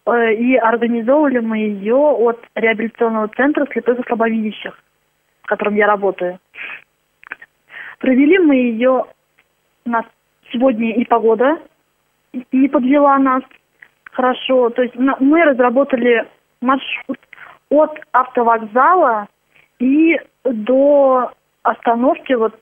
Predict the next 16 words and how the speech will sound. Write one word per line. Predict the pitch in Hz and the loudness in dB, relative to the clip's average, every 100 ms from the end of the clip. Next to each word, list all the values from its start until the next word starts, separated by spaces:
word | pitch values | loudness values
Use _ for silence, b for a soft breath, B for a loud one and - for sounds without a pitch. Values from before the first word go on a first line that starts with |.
| - | -14
где | 214 196 247 247 - | -12 -2 -2 -2 -6
непосредственно | 214 208 214 226 226 220 277 294 269 | -14 -12 -6 -4 -4 -4 -4 -2 -4
располагается | 220 220 208 214 254 277 277 | -2 -2 -2 0 0 0 -2
реабилитационный | 226 214 208 220 - 247 277 277 277 - | -2 -2 -2 -10 -4 0 2 2 -2 -6
центр. | 196 190 190 196 _ B B B B B B B B _ _ | -6 -6 -12 -12 _ B B B B B B B B _ _
Одну | 254 233 339 427 | -2 2 2 2
остановку | 403 330 349 - 285 | 2 0 0 0 0
мы | 294 | 2
проех-, | 302 294 311 - | 2 2 2 0
э, | 269 254 254 | 0 2 0
проехали | 247 262 311 - 254 | 0 0 0 0 0
на | 254 254 | 0 0
трамвае, | 254 240 233 269 359 294 214 208 _ _ _ _ _ _ - | 0 0 2 2 4 2 -2 -8 _ _ _ _ _ _ 0
а | 240 240 233 226 220 - | 2 4 2 2 -2 -4
остальную, | - 208 247 240 240 302 415 392 262 - _ | -6 -2 0 0 2 2 4 2 0 -2 _
остальные | 254 - 247 247 320 381 359 | -8 -2 0 2 2 2 0